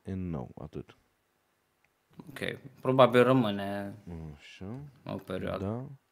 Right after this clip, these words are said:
Speaker 1: Nu. Uh,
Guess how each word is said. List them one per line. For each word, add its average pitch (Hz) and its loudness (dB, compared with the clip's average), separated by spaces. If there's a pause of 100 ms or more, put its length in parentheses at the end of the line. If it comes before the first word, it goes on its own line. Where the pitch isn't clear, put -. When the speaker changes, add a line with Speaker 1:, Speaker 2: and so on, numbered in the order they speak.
(960)
Speaker 1:
Nu. 92 -8 (2000)
Uh, 92 -14